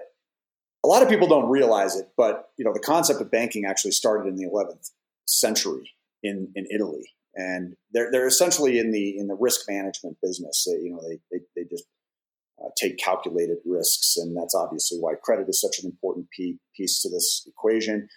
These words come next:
You know, people put their money in the bank. They do that because of safety. They do that because of convenience. They do that because it's liquid.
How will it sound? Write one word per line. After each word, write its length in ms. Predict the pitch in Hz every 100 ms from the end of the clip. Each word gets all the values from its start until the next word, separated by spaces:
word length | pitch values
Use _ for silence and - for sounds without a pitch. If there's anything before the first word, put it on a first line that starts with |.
| _ _ -
You 60 | 78
know, 60 | -
people 200 | - 92
put 180 | 101 87
their 100 | 87
money 300 | 95 92 85
in 80 |
the 100 | 80 -
bank. 260 | 87 87 - _
They 80 | 87
do 140 | 95
that 220 | 92 85 -
because 320 | 90 - 85
of 120 | 82 - _ _
safety. 720 | - 151 123 107 113 98 - _ _ -
They 60 |
do 120 | 95 95
that 140 | 90
because 300 | 92 90 85
of 160 | 85 78 _ -
convenience. 800 | 90 101 131 117 104 - - - _ 98
They 60 |
do 120 | 95 95
that 120 | 95
because 520 | 92 - 90 - - _ -
it's 200 | - -
liquid. 520 | 113 131 123 110 110